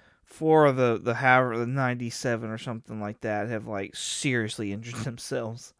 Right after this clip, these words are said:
Then they get a call that, you know, there's a disturbance, so they go out to go and check it out.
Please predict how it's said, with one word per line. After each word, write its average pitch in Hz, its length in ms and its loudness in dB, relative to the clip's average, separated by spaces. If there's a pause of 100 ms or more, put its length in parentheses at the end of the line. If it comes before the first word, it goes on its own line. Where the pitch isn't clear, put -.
(120)
Then 165 220 2
they 170 140 6
get 170 140 8
a 147 100 4
call 151 560 8
that, 123 400 0 (500)
you 120 140 -8
know, 117 100 -2
there's 127 240 0
a 123 40 -2
disturbance, 170 680 0
so - 300 -4
they 120 100 0
go 127 220 2
out 127 300 4
to 139 100 -8
go 117 460 0 (420)
and 110 180 -6
check 123 240 -4
it 107 100 -2
out. 131 560 2